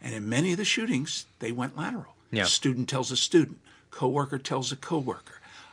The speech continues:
Speaker 1: "I have a concern.
Speaker 2: Mm-hmm.
Speaker 1: Jim has been off for the last week.
Speaker 2: Mm-hmm.
Speaker 1: This is what he's saying. This is what he's doing. He could care less that he might be fired, but he blew up at lunch because, uh, he thought the, the sandwich was horrible."
Speaker 2: Yeah.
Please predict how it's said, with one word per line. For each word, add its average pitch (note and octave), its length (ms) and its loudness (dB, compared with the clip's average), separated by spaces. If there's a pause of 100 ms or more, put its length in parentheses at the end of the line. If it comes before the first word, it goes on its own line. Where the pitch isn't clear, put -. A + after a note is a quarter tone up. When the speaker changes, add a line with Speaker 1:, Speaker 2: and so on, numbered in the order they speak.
(120)
Speaker 1:
"I A#2 180 2
have C3+ 200 0
a - 60 -6
concern. C#4+ 540 0 (200)
Speaker 2:
Mm-hmm. F#2+ 200 -8 (180)
Speaker 1:
Jim F#3+ 260 4
has C#3+ 140 2
been D#3 160 0
off G3 240 0
for - 140 -10
the - 100 -12
last - 380 -8
week. - 360 -16
Speaker 2:
Mm-hmm. G2 220 -4 (180)
Speaker 1:
This C#3 220 0
is C3+ 100 -2
what C3 140 -2
he's C#3 120 -2
saying. C3 440 2
This - 200 -4
is - 140 -4
what C3 100 -4
he's C3 180 -4
doing. E3+ 420 2 (260)
He C#3+ 140 0
could C#3 240 -4
care F3 320 2
less D#3 280 4
that D3 120 2
he C3+ 60 2
might B2+ 260 2
be A#2 120 -2
fired, C#3 540 0 (300)
but C3+ 120 0
he A#2 60 4
blew D#3 340 6
up F3 200 4
at - 160 4
lunch F3 360 2
because, C3+ 600 0 (360)
uh, A#2+ 180 2
he A#2+ 200 0
thought B2 320 0
the, A#2+ 180 -2 (160)
the C#3 100 -2
sandwich F3 520 0
was - 120 -10
horrible." - 440 -10
Speaker 2:
Yeah. C#3+ 140 4